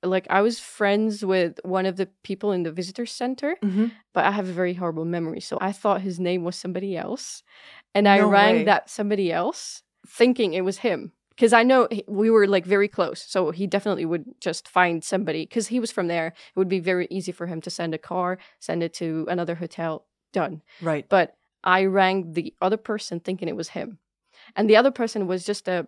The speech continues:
Speaker 1: a guy in a re-, who owned a restaurant and I had met once. And he just told me, "Oh, save my number in case if you need anything."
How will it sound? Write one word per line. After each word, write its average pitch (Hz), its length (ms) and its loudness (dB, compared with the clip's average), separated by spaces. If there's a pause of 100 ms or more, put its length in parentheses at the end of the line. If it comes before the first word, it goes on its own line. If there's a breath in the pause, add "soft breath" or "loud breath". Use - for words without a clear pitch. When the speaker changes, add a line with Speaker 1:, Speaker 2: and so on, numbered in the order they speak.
(160)
Speaker 1:
a 180 100 -2
guy 165 380 0
in 170 200 -4
a 160 60 -4
re-, 170 280 -2
who 180 160 0
owned 190 240 2
a 175 60 -2
restaurant 226 520 -2
and 185 100 -2
I 170 100 0
had 170 180 -6
met 160 260 -4
once. 160 480 -6 (280)
And 190 140 -2
he 202 120 0
just 185 280 -8 (140)
told 185 260 -2
me, 175 160 -2
"Oh, 190 160 -2
save 190 220 -4
my 175 140 0
number 165 300 -4
in 165 180 -6
case 175 340 -8
if - 220 -12
you 175 120 -2
need 165 200 -2
anything." 180 400 -4